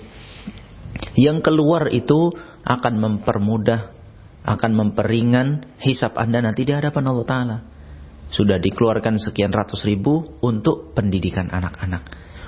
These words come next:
Bukankah wajib bagi kita sebagai orang tua untuk mengadakan pendidikan untuk anak-anak kita?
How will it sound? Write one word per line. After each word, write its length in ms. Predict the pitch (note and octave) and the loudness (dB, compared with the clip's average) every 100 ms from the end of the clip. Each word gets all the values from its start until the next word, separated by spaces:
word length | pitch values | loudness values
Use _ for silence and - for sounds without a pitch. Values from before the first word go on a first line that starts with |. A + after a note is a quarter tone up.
| - | -2
Bukankah 480 | F#2+ - G2+ G#2+ G2 G2 | 0 2 0 2 0 2
wajib 480 | F#2 F#2 B2 - | 0 2 0 0
bagi 240 | F#2+ F2 F#2 | -2 0 -2
kita 240 | F2 G2 | 0 0
sebagai 320 | F2+ F2+ F2 | 0 0 0
orang 320 | E2+ F2+ E2 - | 0 0 -2 0
tua 320 | F#2+ B2 D#3+ - - - - - - | 0 0 -4 -10 -20 -20 -20 -6 0
untuk 540 | A#2+ A2+ - - - | 2 2 0 0 0
mengadakan 560 | A#2+ G#2+ G2 G#2 A2+ G2 | 0 2 2 0 0 0
pendidikan 400 | F#2+ G2+ G#2+ A2 | -2 -2 0 0
untuk 160 | A2 | 0
anak-anak 380 | A#2 A#2+ A#2+ B2+ | -2 -2 0 -2
kita? 240 | B2 - | -2 -2